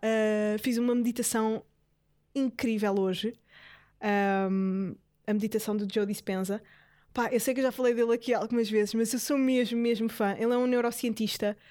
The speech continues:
ah, e investigador de epigenética e desenvolveu algumas, ahm, algumas meditações, ahm,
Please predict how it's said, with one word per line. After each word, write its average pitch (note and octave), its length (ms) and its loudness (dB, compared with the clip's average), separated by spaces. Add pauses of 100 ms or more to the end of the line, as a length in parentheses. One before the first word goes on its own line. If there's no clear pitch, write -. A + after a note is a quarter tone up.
(300)
ah, G#3 460 2
e A#3 80 0
investigador A3+ 760 0
de G#3+ 400 2
epigenética G#3 840 -2 (880)
e C4+ 400 2
desenvolveu B3 880 2
algumas, A#3 920 0 (140)
ahm, A3 840 0 (440)
algumas G#3 1120 -2 (460)
meditações, A#3 880 -2 (220)
ahm, G#3+ 880 0